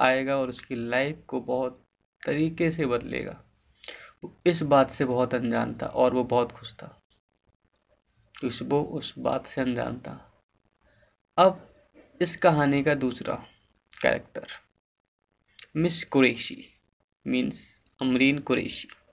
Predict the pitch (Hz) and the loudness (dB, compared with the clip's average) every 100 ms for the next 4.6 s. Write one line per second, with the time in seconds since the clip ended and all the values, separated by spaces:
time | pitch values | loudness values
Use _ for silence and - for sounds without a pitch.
0 | _ _ _ _ _ - - _ _ _ | _ _ _ _ _ -20 -20 _ _ _
1 | _ - - 190 180 - 180 147 - 143 | _ -14 -2 -2 -2 4 4 4 0 -4
2 | 135 147 131 131 120 123 120 117 123 123 | -4 0 2 2 -2 -4 0 0 -2 -6
3 | - 123 127 127 127 139 156 170 - 127 | -4 0 2 2 0 -2 -2 -4 -2 0
4 | 120 127 147 135 131 196 | 2 2 2 2 2 -2